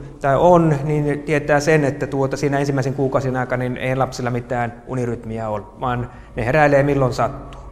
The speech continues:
Mut aika äkkiä, tuossa puolen vuoden jälkeen ja viimeistään vuoden iässä, niin lapsilla alkaa tämmönen unirytmi löytymään. Ja tuota, nähdään, että, ö, vuoden iässä se on jo vakiintunut,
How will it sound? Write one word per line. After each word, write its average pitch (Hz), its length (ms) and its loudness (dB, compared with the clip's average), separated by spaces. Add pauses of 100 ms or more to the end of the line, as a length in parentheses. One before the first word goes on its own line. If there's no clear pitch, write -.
(300)
Mut 160 120 -6
aika 226 400 0
äkkiä, 147 360 -2
tuossa - 200 -2
puolen 185 540 4
vuoden 147 300 2
jälkeen 147 460 4
ja 135 60 0
viimeistään 160 520 0
vuoden 170 400 4
iässä, 135 480 2
niin 120 160 -4
lapsilla 131 420 -2
alkaa 117 560 0 (260)
tämmönen 120 260 -4
unirytmi 143 500 0
löytymään. 123 640 -2 (1500)
Ja 156 100 2
tuota, 165 340 4 (680)
nähdään, 190 500 4
että, 170 260 0 (300)
ö, 160 200 6 (500)
vuoden 185 300 6
iässä 175 440 2 (420)
se 156 140 -8
on 147 80 -4
jo 139 120 -4
vakiintunut, 165 880 2